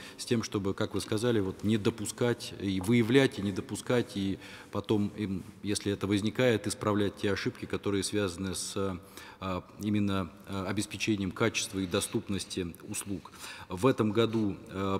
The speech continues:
планируется на повышение заработной платы, э, из федерального бюджета, из бюджетов субъектов федерации,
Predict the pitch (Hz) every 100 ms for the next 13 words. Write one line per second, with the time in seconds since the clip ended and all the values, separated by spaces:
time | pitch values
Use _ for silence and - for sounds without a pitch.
0 | - 104 110 110 107 101 - 98 92 104
1 | 95 - 101 - 104 98 87 104 98 95
2 | 107 - 104 95 101 92 80 - 92 92
3 | 87 - 101 - 104 104 101 95 92 101
4 | 95 104 - 90 85 92 104 95 95 -
5 | 101 101 - 113 - 98 101 92 - 92